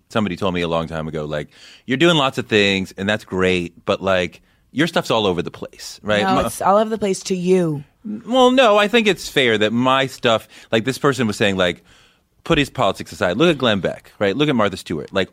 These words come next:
Speaker 1: all their stuff lines up.
Speaker 2: Mm-hmm.
Speaker 1: And, you know, m-, my stuff is all over the place. It does not make a th-, create a thesis. It does not line up.
Speaker 2: Okay.
Speaker 1: Um, and I think your stuff does more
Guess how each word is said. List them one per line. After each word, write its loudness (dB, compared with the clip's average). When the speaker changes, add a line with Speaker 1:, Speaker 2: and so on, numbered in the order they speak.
Speaker 1:
all 4
their 2
stuff -2
lines -2
up. -12
Speaker 2:
Mm-hmm. -10
Speaker 1:
And, -2
you -2
know, 0
m-, -6
my 0
stuff -2
is -8
all -2
over -12
the -20
place. -18
It -10
does -2
not -2
make -4
a -10
th-, -18
create 0
a -2
thesis. -12
It -8
does -10
not -6
line -10
up. -18
Speaker 2:
Okay. -20
Speaker 1:
Um, 0
and 0
I 2
think -2
your 4
stuff 0
does 2
more 2